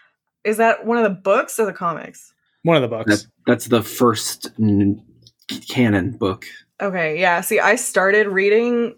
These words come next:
Speaker 1: the Legends books before they were no longer canon, and now they're no longer, like, none of it is canon.
Speaker 3: <laughs>
Speaker 1: But it
Speaker 3: Yeah.
Speaker 1: was like, I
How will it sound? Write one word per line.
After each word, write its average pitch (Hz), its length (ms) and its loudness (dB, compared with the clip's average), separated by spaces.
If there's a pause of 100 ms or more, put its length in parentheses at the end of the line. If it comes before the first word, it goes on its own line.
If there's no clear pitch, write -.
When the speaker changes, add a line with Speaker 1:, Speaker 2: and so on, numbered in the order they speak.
(100)
Speaker 1:
the 185 220 -2
Legends 185 560 -2
books 160 400 -4
before 185 440 -4
they 180 120 -2
were 180 120 -4
no 170 200 -4
longer 160 280 -4
canon, 160 520 -8
and 165 180 -8
now 160 200 -6
they're 160 120 -4
no 165 180 -8
longer, 160 280 -10
like, 160 240 -6
none 233 340 4
of 190 160 0
it 175 140 2
is 165 300 -4 (120)
canon. 151 580 -6 (280)
Speaker 3:
<laughs> - 160 -14
Speaker 1:
But - 180 2
it 165 40 2
Speaker 3:
Yeah. 160 60 0
Speaker 1:
was 175 160 -2
like, 175 340 -4
I 196 320 0